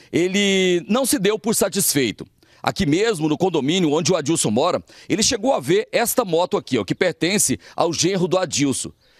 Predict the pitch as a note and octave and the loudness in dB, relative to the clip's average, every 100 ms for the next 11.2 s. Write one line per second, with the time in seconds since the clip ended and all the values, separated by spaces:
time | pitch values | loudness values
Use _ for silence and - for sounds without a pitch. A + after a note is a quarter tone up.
0 | - - F3 G#3 G3+ A#3 G#3+ D#3 - F#3+ | -8 -2 0 0 0 0 0 0 0 0
1 | D#3 _ - F#3+ C4 A#3 B3 B3+ C#4 F3 | -4 _ -6 -2 0 0 0 0 0 0
2 | G3 - D3 A#2 E3+ G3+ B2 F2+ - - | 2 0 0 2 0 0 -4 -8 -8 -2
3 | E3 F#3+ - G3+ - A#3+ B3+ D3+ E3+ G#3+ | 2 2 0 -2 0 0 0 0 0 0
4 | A3 G3+ _ _ - F3+ - F#3 F#3+ F#3+ | 0 -4 _ _ -4 -2 0 0 0 0
5 | C#3 G2+ D2+ - _ _ _ - C3+ A#2+ | 0 0 -2 -8 _ _ _ -4 -2 2
6 | E3+ F#3+ D#3+ F3 D3 F#3 F3 E3 E3+ - | 0 2 0 0 0 0 2 2 2 2
7 | C#3 B2 - F3+ E3+ E2+ - _ _ _ | 2 0 0 0 0 -2 -6 _ _ _
8 | _ _ - B2 B2+ B2 A#2+ A2+ G#2+ G#2 | _ _ -2 2 2 2 2 2 2 2
9 | G2 G2 - G#3+ B3+ B3 G#3 G3+ A3 A#3+ | 0 -2 -2 -2 0 0 0 0 0 -2
10 | C3+ C#3 E3+ - G#3+ C#3 D#3 G3+ D3 F3+ | 0 0 2 0 -2 -2 -2 0 2 0
11 | G#3+ | -2